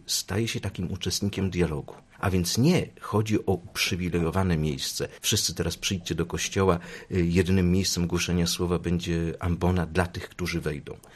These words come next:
Kościół zauważa, mówię, to już jest doświadczenie misyjne, mające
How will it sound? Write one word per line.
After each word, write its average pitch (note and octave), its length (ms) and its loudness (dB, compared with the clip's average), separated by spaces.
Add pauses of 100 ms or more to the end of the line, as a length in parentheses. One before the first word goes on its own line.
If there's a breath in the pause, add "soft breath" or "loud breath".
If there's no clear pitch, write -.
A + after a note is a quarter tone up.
(220 loud breath)
Kościół A#2+ 340 0
zauważa, F#2 720 -2 (300)
mówię, A2 160 2
to - 80 0
już E2+ 120 0
jest F2 120 0
doświadczenie F2 560 -2
misyjne, F2 460 2
mające D#2+ 520 0